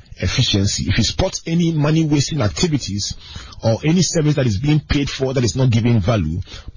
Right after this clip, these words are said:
point it out and make sure that every single C D, every single dollar spent by the company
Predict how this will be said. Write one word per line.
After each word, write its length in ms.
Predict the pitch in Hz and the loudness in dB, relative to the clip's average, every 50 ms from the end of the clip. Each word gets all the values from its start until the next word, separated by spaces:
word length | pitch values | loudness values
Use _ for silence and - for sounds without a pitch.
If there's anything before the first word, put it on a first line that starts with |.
| - - | -4 -2
point 300 | - 131 131 135 120 139 | 0 2 2 2 2 2
it 160 | 135 - - | 0 -2 0
out 360 | 117 117 123 127 120 - - - - - - - - | 0 2 2 2 0 -2 -8 -14 -18 -20 -16 -4 -2
and 220 | 101 101 98 110 | 0 2 4 4
make 120 | 131 123 | 2 2
sure 300 | - - - 123 123 123 | 0 0 0 0 0 2
that 220 | 104 101 90 - - - | 0 0 -2 -4 -4 -2
every 340 | 131 139 131 107 107 139 135 | 0 2 2 2 2 2 0
single 420 | 135 - - 117 120 113 117 117 | 2 0 0 2 2 4 4 2
C 220 | 113 - - 117 110 | 2 2 0 2 2
D, 160 | 113 123 117 | 2 2 2
every 180 | 117 113 117 | 2 2 2
single 380 | 110 - 113 110 101 117 117 104 | 2 2 0 0 2 2 2 2
dollar 320 | 98 95 151 143 143 147 | 2 2 2 2 2 0
spent 340 | 147 - - - 127 127 113 | -2 -2 0 0 2 2 2
by 120 | 92 92 87 | 2 2 0
the 100 | 87 - | 0 0
company 540 | - - 123 123 - 113 92 78 82 82 | 0 0 0 2 2 2 0 0 -2 -4